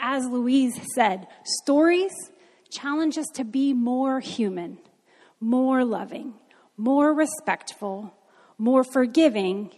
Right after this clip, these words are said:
more compassionate, to take courage and have a greater sense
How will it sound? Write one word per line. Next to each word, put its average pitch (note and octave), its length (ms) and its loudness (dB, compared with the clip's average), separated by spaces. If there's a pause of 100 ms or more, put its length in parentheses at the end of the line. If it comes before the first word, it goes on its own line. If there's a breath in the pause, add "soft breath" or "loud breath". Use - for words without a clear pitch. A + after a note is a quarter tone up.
(320)
more G#3 240 -2
compassionate, F#3+ 800 -10 (760 soft breath)
to C#4 100 -4
take D4+ 380 -4
courage G3 520 -6
and A3+ 120 -6
have A#3 220 0
a A3 60 -2
greater A#3 400 -2
sense F#3+ 460 -6